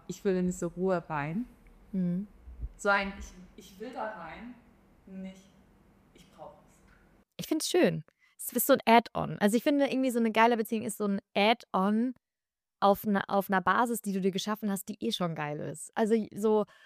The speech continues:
Speaker 2: mein Leben ist geil. Mein Leben ist, ich bin unfassbar dankbar und we-, weißt du, wenn ich jetzt auch die Wahl hätte, also wenn ich wirklich vor die Wahl gestellt werden würde, "Okay, Katrin, ähm,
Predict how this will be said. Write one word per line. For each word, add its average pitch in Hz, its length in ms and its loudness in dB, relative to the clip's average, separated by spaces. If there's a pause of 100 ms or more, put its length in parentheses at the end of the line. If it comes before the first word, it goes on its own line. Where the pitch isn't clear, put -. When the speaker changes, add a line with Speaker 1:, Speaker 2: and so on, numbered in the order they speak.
(140)
Speaker 2:
mein 226 160 8
Leben 247 160 2
ist - 200 -6
geil. 160 360 -4
Mein 208 160 4
Leben 226 220 4
ist, - 220 -4
ich 208 180 -8
bin 214 200 2
unfassbar 269 460 2
dankbar 226 480 2
und 208 200 2
we-, 220 160 2
weißt 233 220 0
du, 233 40 -8
wenn 226 100 0
ich 220 80 -2
jetzt 226 180 -6
auch 214 60 -8
die 202 160 -6
Wahl 220 240 4
hätte, 220 420 0 (300)
also 220 140 6
wenn 233 100 6
ich - 100 -4
wirklich 302 220 -4
vor 269 100 0
die 233 100 -2
Wahl 214 180 2
gestellt 185 360 -2
werden 175 220 -4
würde, 170 140 -4
"Okay, 196 200 -6
Katrin, 190 400 -8 (520)
ähm, 190 420 2